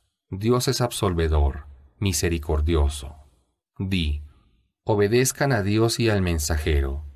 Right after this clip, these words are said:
pero si se niegan, sabe que Dios no ama a los que rechazan la verdad.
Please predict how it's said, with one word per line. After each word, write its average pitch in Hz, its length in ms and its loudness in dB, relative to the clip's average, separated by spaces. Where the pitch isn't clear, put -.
pero 90 220 -2
si 92 120 -4
se 90 180 -2
niegan, 107 580 -2
sabe 127 400 0
que 117 160 0
Dios 113 320 2
no 110 320 2
ama 110 360 2
a 98 60 2
los 87 200 0
que 85 140 -2
rechazan 92 600 -2
la 85 100 0
verdad. 69 520 2